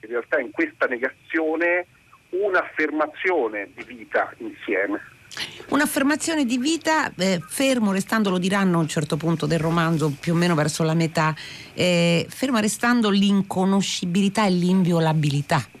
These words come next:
Speaker 2: dell'altro. Per questo il matrimonio diventa, eh, anche tormentosamente, diventa un, anche un sostegno, certamente, dopo, soprattutto se,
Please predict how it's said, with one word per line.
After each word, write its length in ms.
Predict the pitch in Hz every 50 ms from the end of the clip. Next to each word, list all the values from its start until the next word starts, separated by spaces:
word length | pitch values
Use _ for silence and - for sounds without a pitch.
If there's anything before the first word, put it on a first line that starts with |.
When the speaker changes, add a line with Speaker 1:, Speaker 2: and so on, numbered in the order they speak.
| -
Speaker 2:
dell'altro. 800 | - - 139 139 127 127 131 131 117 117 117 113 - - 117 117
Per 120 | - -
questo 220 | - - 202 - 185
il 60 | 143
matrimonio 500 | 139 147 151 165 165 180 190 202 185 160
diventa, 720 | 165 156 170 165 185 185 165 139 139 143 - 143 123 123 - - - - - - -
eh, 800 | - - 160 165 160 160 151 135 85 55 50 50 60 65 67 67 69 76 - - -
anche 400 | - - 240 277 269 - 208 160
tormentosamente, 1400 | - 170 143 123 135 143 147 147 - - 151 151 139 156 151 170 170 151 131 120 135 143 - - 170 180 196
diventa 600 | 170 156 147 147 165 180 190 175 151 - 147 143
un, 160 | 147 151 190
anche 340 | 240 294 330 330 - - -
un 100 | 170 160
sostegno, 720 | 156 - - 180 - - - 302 320 202 113 95 95 101
certamente, 800 | 110 - 139 117 - - 151 165 190 226 202 139 127 127 - 127 120
dopo, 380 | 123 123 - 131 127 127 131
soprattutto 580 | 123 - - 127 - 127 - - 175 - - 156
se, 260 | 131 - - 156 156